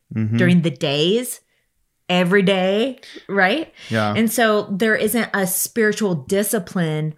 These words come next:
Speaker 2: of getting in the word and wanting to get in the word, wanting to seek God, wanting, like, recognizing, "I can't figure out this big life decision that I have in front of me without his supernatural wisdom."
Speaker 1: And we're talking about the physical word of God.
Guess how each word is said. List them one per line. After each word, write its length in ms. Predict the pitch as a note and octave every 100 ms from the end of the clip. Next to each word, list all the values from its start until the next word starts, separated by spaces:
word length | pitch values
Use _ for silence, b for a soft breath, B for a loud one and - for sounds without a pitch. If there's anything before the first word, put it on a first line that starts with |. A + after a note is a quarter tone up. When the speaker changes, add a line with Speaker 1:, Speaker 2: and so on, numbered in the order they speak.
| B B _
Speaker 2:
of 320 | F#3+ D#3 D3
getting 380 | G3 E3+ F3+ F3
in 80 | E3
the 100 | E3
word 500 | D3+ D3+ D3 C#3 E3+ _
and 300 | F3+ E3+ D#3
wanting 340 | D#3+ G3 D#4+ E4+
to 60 |
get 160 | G#3+ F#3+
in 60 | F3
the 80 | D#3
word, 360 | D3 D2 - _ _
wanting 440 | G3+ C#4 D#4+ F4+
to 80 | E4+
seek 320 | - B3 F#3+
God, 480 | F#3 F3 D#3 D3+ D3+
wanting, 520 | G3 B3 D#4 D#4+ E4 - -
like, 360 | A#3 G3+ F3+ B B B F#3+ B3+
recognizing, 640 | D#4+ E4+ A3+ G#3+ G3 F#3 E3+ -
"I 220 | B3 F#4+ G#4
can't 280 | E4+ D4
figure 220 | B3 A3+ A3+
out 180 | A#3+
this 160 | G#3 F#3+
big 240 | F3+ F#3+
life 240 | E3+ D#3 E3+
decision 460 | A#3+ C#4 C4 C#4
that 120 | C#4 C4+
I 100 | C4+
have 320 | C#4 C#4 C#4
in 140 | A#3+
front 220 | A3+ G#3
of 140 | A3+ C4+
me 300 | C#4+ D4+ - -
without 600 | A3 G#3+ - G#3 G#3+ G3+
his 200 | F3+ F3
supernatural 640 | F#3+ F3+ E3+ D#3+ D3+ D3+
wisdom." 460 | C3 C3 B2 G2 A2+
Speaker 1:
And 100 | D3
we're 80 | D3
talking 280 | F3+ F#3 F#3+
about 220 | C#3 A#2
the 80 | A2+
physical 640 | - - C3+ C3 C3 C3+
word 240 | A2 A2+ A2
of 80 | G#2
God. 420 | G2+ G#2+ C#3+